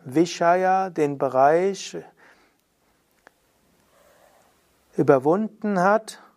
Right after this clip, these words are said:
Vita, aufgehört hat, wo der Bereich aufgehört hat von Raga,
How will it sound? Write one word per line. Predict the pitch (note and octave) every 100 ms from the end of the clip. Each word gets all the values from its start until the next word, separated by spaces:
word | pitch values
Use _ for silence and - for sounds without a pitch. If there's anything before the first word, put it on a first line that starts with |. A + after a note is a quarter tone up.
| _ _ -
Vita, | C3 C#3 D3 D#3+ E3+ G3 E3
aufgehört | B2 B2+ - - D#3 C#3+ E3 E3
hat, | F#3 G#3+
wo | C#3
der | B2
Bereich | A#2+ A#2+ B2+ D#3 D#3+
aufgehört | - F3+ F#3 - F#3+ E3 F3+ F3
hat | E3 E3+ F3
von | - G3+ G#3+ - _ _ _ _
Raga, | C#3 C3+ D3 D3+ D#3+ D#3 D3 D3+